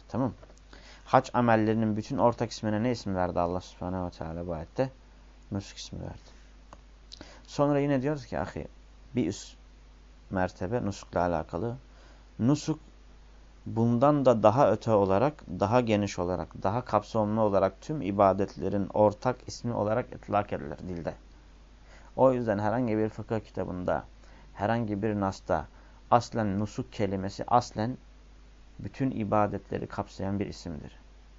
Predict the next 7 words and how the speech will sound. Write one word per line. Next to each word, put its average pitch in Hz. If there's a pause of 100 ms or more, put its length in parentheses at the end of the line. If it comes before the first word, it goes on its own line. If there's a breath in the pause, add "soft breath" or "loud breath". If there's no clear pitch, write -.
(1080 soft breath)
Ancak 127
özel 120
bir 120
karine 107
olur. 101 (460)
O 120
zaman 117